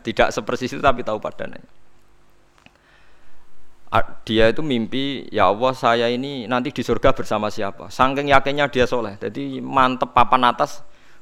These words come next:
gak pantes ana sing mbaturi dekne napa ning swarga. Mbek pangeran dijawab, "Wis ngono mbek Ruhin," gitu. Ternyata si Ruhin ini yang ditunjuk di mimpinya itu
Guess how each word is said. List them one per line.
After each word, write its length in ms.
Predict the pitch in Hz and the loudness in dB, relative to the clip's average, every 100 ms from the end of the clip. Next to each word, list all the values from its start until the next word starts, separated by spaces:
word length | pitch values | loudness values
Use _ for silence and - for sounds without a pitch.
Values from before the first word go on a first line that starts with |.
| - | 2
gak 240 | - 156 - | 10 10 10
pantes 320 | 147 151 160 | 4 4 2
ana 160 | 139 | 4
sing 160 | 135 139 | 4 8
mbaturi 320 | 117 113 139 | 8 8 2
dekne 320 | 131 117 139 | 2 0 0
napa 240 | 135 131 156 147 | -2 -4 -4 -4
ning 80 | |
swarga. 400 | 131 117 98 - - _ - - _ _ _ _ | -2 -2 -2 -6 -18 _ -20 -20 _ _ _ _
Mbek 160 | 101 104 | -2 0
pangeran 320 | 127 147 190 | 4 4 4
dijawab, 400 | 143 - 95 78 - - - | 0 -2 -4 -4 -8 -10 -14
"Wis 400 | 78 85 - - | -12 -14 -14 -12
ngono 400 | 98 127 127 117 | -4 -2 0 0
mbek 200 | 104 113 | 0 0
Ruhin," 320 | 104 - 95 | 6 6 6
gitu. 160 | 90 85 - - - - - - - - - - - | 0 -4 -8 -6 -6 -8 -10 -10 -10 -12 -16 -14 -4
Ternyata 480 | 165 170 175 202 190 | 2 6 6 6 4
si 160 | 175 | 2
Ruhin 320 | 170 160 165 160 | 0 2 2 0
ini 160 | 131 | 0
yang 160 | 127 127 | 2 2
ditunjuk 800 | 127 117 131 113 123 - _ - | 0 0 -2 -2 -4 -8 _ -10
di 160 | 120 | -4
mimpinya 480 | 117 123 123 131 127 | -2 -2 -2 -4 -4
itu 240 | 117 - | -6 -6